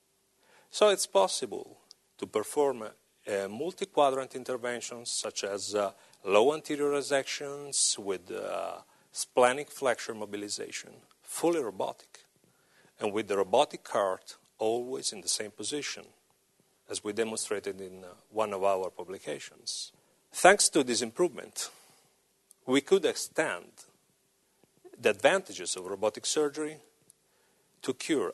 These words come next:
other abdominal malignancies. Currently, we use robotic surgery to cure co-, uh, colon cancer,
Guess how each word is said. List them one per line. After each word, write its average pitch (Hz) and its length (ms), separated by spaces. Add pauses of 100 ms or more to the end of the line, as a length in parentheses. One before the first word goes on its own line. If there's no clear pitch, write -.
other 107 360
abdominal 104 460
malignancies. 101 800 (1400)
Currently, 185 500
we 165 160
use 127 220
robotic 113 400
surgery 151 600
to 139 160
cure 120 420
co-, - 320
uh, 107 440 (420)
colon 117 380 (200)
cancer, 131 540